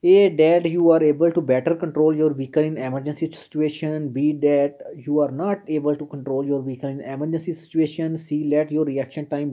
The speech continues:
decrease, जिसका होगा B, कि जो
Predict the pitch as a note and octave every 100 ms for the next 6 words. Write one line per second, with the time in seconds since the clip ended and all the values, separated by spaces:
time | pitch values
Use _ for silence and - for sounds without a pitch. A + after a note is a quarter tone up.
0 | A#2+ A#2 - A#2 G#2+ B2+ B2 C3 A#2 A2+
1 | A2+ _ E3 F3+ F3+ F#3 _ - - _
2 | - D#3+ _ _ _ _ _ _ _ -
3 | D3 D3 D3